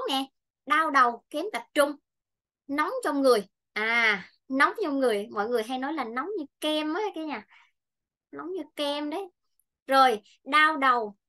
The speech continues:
kém tập trung, à, và thiếu năng lượng, lúc nào cũng rơi vào cái tình trạng đó là mệt mỏi cả nhà. Rồi, bị bệnh tự miễn, bị, à, viêm,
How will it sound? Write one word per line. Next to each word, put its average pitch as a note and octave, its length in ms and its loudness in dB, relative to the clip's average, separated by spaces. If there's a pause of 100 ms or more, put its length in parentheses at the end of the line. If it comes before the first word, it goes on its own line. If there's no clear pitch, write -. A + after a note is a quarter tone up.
kém E4+ 160 -8 (120)
tập - 100 -6 (120)
trung, C#4+ 200 0 (380)
à, A#3 300 0
và A3 300 2
thiếu F4+ 200 2 (100)
năng C#4+ 140 0
lượng, G3+ 340 -2
lúc F4+ 180 -6
nào B3 260 -2
cũng C4+ 160 -6
rơi C#4 240 -2
vào A#3 240 -8
cái D4 140 -12
tình G#3+ 300 -6
trạng F#3+ 340 -10
đó B3 100 -8
là B3+ 320 -10 (100)
mệt G#3+ 280 -4
mỏi G3 280 -8
cả D4+ 100 -10
nhà. C#4 180 -8 (560)
Rồi, A3 240 0 (180)
bị A3 180 0
bệnh G#3 220 -4
tự G3+ 180 0
miễn, G#3+ 340 -2 (420)
bị, G3+ 300 0
à, G#3+ 360 -2
viêm, D#4 220 2